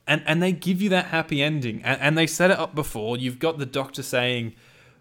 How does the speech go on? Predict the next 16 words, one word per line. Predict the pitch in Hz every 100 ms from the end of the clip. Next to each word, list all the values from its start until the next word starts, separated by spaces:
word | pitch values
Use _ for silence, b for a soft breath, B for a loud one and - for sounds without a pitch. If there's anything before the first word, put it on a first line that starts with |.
| _ -
uh, | 135 127
or | 127
River | 135 127
saying | 127 120
to | 131
the |
Doctor, | 127 120 123
like, | 117
"What, | 139 135
what's | 127 127
your | 131
trick? | - 131 -
You | 127
know, | 113 117
you | 127 123
always | 131 139 131 120 117